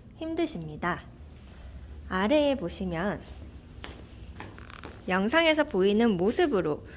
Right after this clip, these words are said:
만드셔서 스티로폼을 끼워주시고, 그 다음 이 부분을 딸깍 연결해 주신 후에 이 모양을 만들어줍니다. 그런 다음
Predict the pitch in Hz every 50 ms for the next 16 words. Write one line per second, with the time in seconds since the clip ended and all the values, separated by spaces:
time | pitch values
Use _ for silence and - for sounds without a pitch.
0 | - - - - - 165 160 170 180 190 190 254 262 254 - - - - - 269
1 | 302 311 - 359 359 359 370 349 339 339 - 285 269 262 262 254 - 330 339 349
2 | 339 330 - 180 175 - - 233 226 - 160 156 - - - - - - - -
3 | - - - 180 202 196 175 165 185 262 - - - - - - - - - -
4 | - - - - - - 226 262 269 247 - 185 - 214 226 208 196 226 202 -
5 | - - - - - - - 302 330 320 320 - 330 330 311 226 190 175 175 180
6 | 185 185 247 262 262 262 254 - - 170 - - 196 202 220 - - 349 320 247
7 | 233 320 - - - - - - - - - - - - - - - - - -
8 | - - - - - - - - - - - - - - - - - - - -
9 | - - - - - - - - - - 180 170 175 170 156 165 170 226 277 -
10 | - - - 165 165 170 185 208 233 220 196 185 - - 147 139 139 139 - 139
11 | - - - - - - - - - - - - - 226 262 285 285 277 254 -
12 | 156 160 180 254 330 403 403